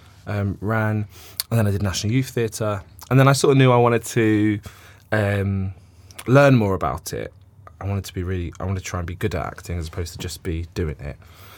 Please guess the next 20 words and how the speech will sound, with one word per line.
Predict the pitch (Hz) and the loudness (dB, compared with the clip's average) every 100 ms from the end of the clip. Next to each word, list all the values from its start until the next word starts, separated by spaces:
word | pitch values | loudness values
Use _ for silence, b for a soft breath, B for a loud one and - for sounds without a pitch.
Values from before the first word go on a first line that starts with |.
| B B | B B
So, | - 107 101 101 | -2 0 2 0
uh, | - 98 95 92 - | 0 0 0 -2 -4
I | 92 | -4
auditioned | 92 98 | -4 -8
for | 92 | -8
drama | 90 107 113 | -4 -2 -2
school, | 104 - 107 104 104 - - | -4 -4 -4 -4 -8 -14 -10
and | 85 | -6
then | |
the | 82 | -6
second | - 92 - 90 | -6 -8 -6 -6
time, | - 87 87 90 87 | -4 -4 -2 -4 -6
yeah, | 101 | -6
second | - - - 95 | -6 -6 -4 -2
year | 90 | -2
I | 85 | -2
auditioned, | 80 76 - - | -4 -8 -10 -10
I | 76 | -10
got | 80 | -8
in. | - 107 107 | -4 -4 -4